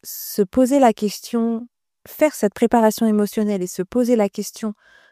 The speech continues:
de son engagement, des étapes de vie en couple, de l'organisation, de l'implication de l'autre et de soi-même, euh, c'est aussi se poser la question de l'après.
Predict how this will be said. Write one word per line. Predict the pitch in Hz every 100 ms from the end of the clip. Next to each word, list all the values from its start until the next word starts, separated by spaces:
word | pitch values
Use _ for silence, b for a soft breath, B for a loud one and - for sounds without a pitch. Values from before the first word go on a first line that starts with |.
| b
de | 175
son | - 202
engagement, | 233 233 226 214 202 208 _ _ _ _ -
des | 180 180
étapes | 196 214 196
de | 208
vie | 190 214
en | 220
couple, | - 202 - - _ _ _ _
de | 170 190
l'organisation, | 196 196 202 208 220 202 226 208
de | 185
l'implication | 202 - 226 220 202 233 220
de |
l'autre | 190 175 226 - - _ _ _ -
et | 190
de | 170
soi-même, | 175 - 165 180 240 311 _ _ _ _ _ _ _ -
euh, | 180 175 170 156 - _ -
c'est | - 233 240
aussi | 220 - 330
se | 240
poser | 202 233 240
la | 202
question | - 190 - 254
de | 196
l'après. | 175 180 - - 156